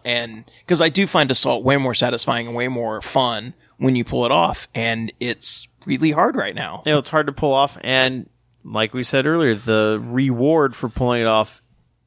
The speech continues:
Speaker 2: is lacking right now.
Speaker 1: Yeah. Yeah.
Speaker 2: Especially because if you pull it off and then suddenly you kill the thing, e-, and even if you kill the unit, now you are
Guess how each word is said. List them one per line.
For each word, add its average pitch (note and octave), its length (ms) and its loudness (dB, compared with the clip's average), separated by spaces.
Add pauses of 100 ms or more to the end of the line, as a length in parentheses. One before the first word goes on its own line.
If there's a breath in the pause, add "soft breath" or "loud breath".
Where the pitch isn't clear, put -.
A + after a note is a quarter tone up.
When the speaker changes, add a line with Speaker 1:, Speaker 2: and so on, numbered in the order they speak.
(240)
Speaker 2:
is C#3+ 300 0
lacking A#2 400 0
right F#2 200 -6
now. D#2+ 120 -6
Speaker 1:
Yeah. A#2 140 -4 (1800)
Yeah. - 260 -12 (140)
Speaker 2:
Especially E3 420 2
because C3 460 2
if - 160 -4
you C3+ 100 0
pull D3+ 220 2
it C#3 80 4
off C#3+ 380 2 (100)
and B2 160 -2
then A#2+ 200 2
suddenly A#2+ 300 -2
you A2 140 -4
kill D3 260 0
the B2 80 -4
thing, B2 400 0
e-, - 180 0
and E3 120 2
even G3 180 2
if D#3+ 120 0
you D#3 80 -4
kill G#3+ 200 0
the F3 100 -2
unit, C3+ 320 0
now B2+ 160 2
you B2+ 260 0
are G#2+ 140 0